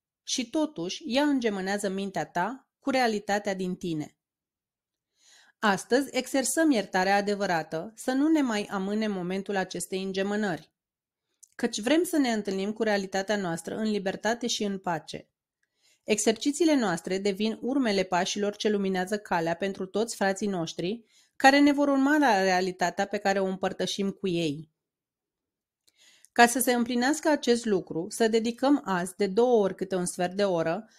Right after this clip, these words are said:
pe care să îl petrecem cu călăuza care înțelege semnificația iertării și care ne-a fost trimis să ne-o predea.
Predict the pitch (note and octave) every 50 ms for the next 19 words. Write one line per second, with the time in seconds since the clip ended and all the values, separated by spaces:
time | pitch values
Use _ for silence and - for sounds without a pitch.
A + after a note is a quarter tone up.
0 | _ _ _ - G#3+ G#3+ - C4 C#4+ D#4+ D#4 D4+ - D4+ C4 B3+ A3 - G3+ G3+
1 | G3 F#3 F#3 - G#3 G#3 G#3+ - G#3 G#3 - G3+ G3 F#3+ F#3+ G3+ A3+ A3 A3 F#3
2 | F#3 - F#3 F3+ F3 - - G#3 G3+ - G3+ F#3+ G3+ A3+ A#3+ A#3+ B3+ A#3+ - G3+
3 | F#3 F3 F3 - F3 - - F3 F3+ - G3+ G3 G3 F#3+ F#3+ - - E3+ E3 D#3
4 | D3+ F#3 A#3 A3+ - _ _ _ _ _ - - C#4+ - D4 D4 D#4 D#4 D4 D4
5 | C#4+ - D4+ D#4+ D#4+ - C4+ A3+ G3+ G3+ A3 G#3+ - - - - A3 G#3+ G#3 G3
6 | G3 - F#3+ F3+ F3 F3 D#3 - - - _